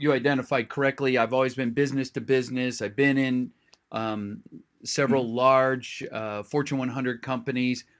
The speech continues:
Speaker 1: always in sort of a sales and presentation role for my company that I represented. So to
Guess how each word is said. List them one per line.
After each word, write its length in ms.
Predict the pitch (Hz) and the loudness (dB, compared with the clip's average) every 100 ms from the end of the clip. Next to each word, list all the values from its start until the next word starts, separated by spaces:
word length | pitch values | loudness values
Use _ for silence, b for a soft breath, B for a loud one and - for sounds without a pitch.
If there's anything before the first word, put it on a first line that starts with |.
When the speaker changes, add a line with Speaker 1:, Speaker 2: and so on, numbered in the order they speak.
| _ | _
Speaker 1:
always 320 | 139 147 143 | 0 2 2
in 140 | 143 131 | 0 -2
sort 260 | - 139 | -2 -2
of 100 | 127 | 0
a 80 | 123 | -2
sales 580 | - 147 139 139 135 123 | -2 0 2 2 0 -4
and 120 | 110 | -8
presentation 800 | - 160 131 120 135 127 123 113 | -4 -2 -2 -4 -4 -4 -4 -2
role 380 | 123 123 123 - _ _ _ | 0 0 -2 -8 _ _ _
for 200 | 214 214 | 2 4
my 140 | 123 | 2
company 480 | - 107 90 90 78 - | -2 -6 -8 -12 -14 -8
that 120 | 127 | -4
I 60 | 123 | -2
represented. 800 | 120 120 135 127 123 117 90 - _ _ _ _ _ | -2 -2 -4 -4 -4 -6 -12 -14 _ _ _ _ _
So 600 | - - 156 139 135 131 - _ _ _ | -12 0 2 4 4 2 -4 _ _ _
to 340 | - 147 135 | 0 2 0